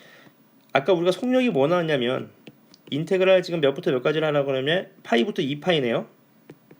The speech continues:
파이부터 이 파이인데 속력이 아까 이 마이너스 사인 T가 나왔거든. 근데 아까 해봐서 알잖아. 얘는 뭐예요? 항상 뭐예요? 항상,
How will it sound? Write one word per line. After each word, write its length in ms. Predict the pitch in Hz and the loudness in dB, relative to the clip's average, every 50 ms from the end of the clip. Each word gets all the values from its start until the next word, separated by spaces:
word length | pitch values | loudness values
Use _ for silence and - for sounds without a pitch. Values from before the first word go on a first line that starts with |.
| _ _ - - - - - - - _ _ - | _ _ -16 -16 -16 -20 -20 -20 -20 _ _ -4
파이부터 380 | - 220 220 220 208 214 226 190 | 0 0 0 0 0 -2 -2 -2
이 240 | 139 151 180 175 - | -2 -2 -6 -4 0
파이인데 400 | 208 208 202 190 165 135 131 139 | 0 2 2 0 0 0 -2 -2
속력이 440 | 139 - 226 220 220 220 214 208 | -2 -2 0 0 2 0 2 0
아까 380 | 190 165 - - 202 220 220 - - | 0 0 0 0 0 0 -2 -4 -8
이 180 | 135 131 147 180 | -10 -6 -2 0
마이너스 460 | 190 202 202 196 196 196 185 - 180 | 2 2 2 2 0 -2 -4 -6 -4
사인 300 | - 202 208 208 208 185 | -2 -2 0 0 -2 -6
T가 200 | - - 208 196 | -8 -4 -2 0
나왔거든. 560 | 151 131 123 117 - 127 117 127 - - 143 - - _ - - _ _ _ _ _ _ - _ _ _ - - _ _ _ _ _ - | 2 2 0 0 0 -2 -2 0 -2 -4 -6 -12 -18 _ -20 -20 _ _ _ _ _ _ -20 _ _ _ -20 -20 _ _ _ _ _ -6
근데 400 | - 185 175 170 170 175 156 - | -4 0 2 2 2 2 0 -2
아까 200 | - - - 185 | -6 -2 -2 0
해봐서 320 | 196 220 240 240 233 240 | 0 0 0 0 0 0
알잖아. 360 | 240 147 139 139 147 143 135 120 | 0 0 0 0 0 0 0 0
얘는 280 | 135 175 202 202 175 | 0 0 0 -2 0
뭐예요? 220 | 131 120 117 123 139 | 0 0 0 0 -2
항상 400 | - 240 247 247 226 247 240 220 | -4 -2 -2 0 0 0 0 2
뭐예요? 180 | - 135 143 160 | 2 2 2 0
항상, 460 | 196 202 180 220 233 247 254 247 | -2 -2 -2 -2 -2 -2 -4 -8